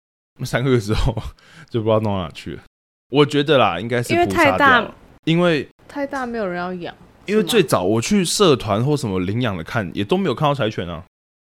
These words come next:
Speaker 1: 你在领养社团，你不会看到纯种狗，你一定都是看到土狗或是混种的。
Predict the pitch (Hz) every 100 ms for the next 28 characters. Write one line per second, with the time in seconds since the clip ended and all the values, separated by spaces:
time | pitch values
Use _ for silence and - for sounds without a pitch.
0 | _ 160 165 - _ - 220 175 165 151
1 | 120 143 127 113 104 135 151 139 127 117
2 | 107 98 196 92 - - 110 131 147 135
3 | 127 131 120 - 95 95 - - 131 123
4 | 127 104 85